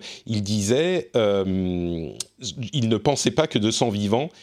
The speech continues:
il, euh, verrait cette <laughs> décision, enfin, cette, euh, ce jugement rendu et la raison, euh, qui lui a été donnée. Là où c'est intéressant, c'est qu'évidemment, ça ne change rien, euh, sur les sanctions qui ont été, euh, décidées à son encontre à lui.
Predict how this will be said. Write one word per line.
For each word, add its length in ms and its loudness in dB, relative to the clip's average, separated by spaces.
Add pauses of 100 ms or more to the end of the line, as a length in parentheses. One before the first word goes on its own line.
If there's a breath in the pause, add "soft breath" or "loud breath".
(240 loud breath)
il, 340 0
euh, 340 2
verrait 680 0
cette 460 -2 (140)
<laughs> 100 -14
décision, 520 -2
enfin, 200 0
cette, 360 -2
euh, 100 2 (380 loud breath)
ce 220 0
jugement 560 2
rendu 500 0 (360 loud breath)
et 420 2 (100)
la 640 0
raison, 600 0 (440)
euh, 300 0
qui 180 -4
lui 160 2
a 60 2
été 240 0
donnée. 420 0 (840 loud breath)
Là 180 2
où 60 -2
c'est 140 0
intéressant, 460 0
c'est 140 0
qu'évidemment, 480 0
ça 140 -2
ne 60 -4
change 280 -2
rien, 280 0 (220)
euh, 240 0
sur 240 0
les 80 0
sanctions 520 -2
qui 220 -8
ont 100 -4
été, 540 -2
euh, 160 -4
décidées 460 -2
à 80 0
son 180 -2
encontre 360 -4
à 60 2
lui. 220 -10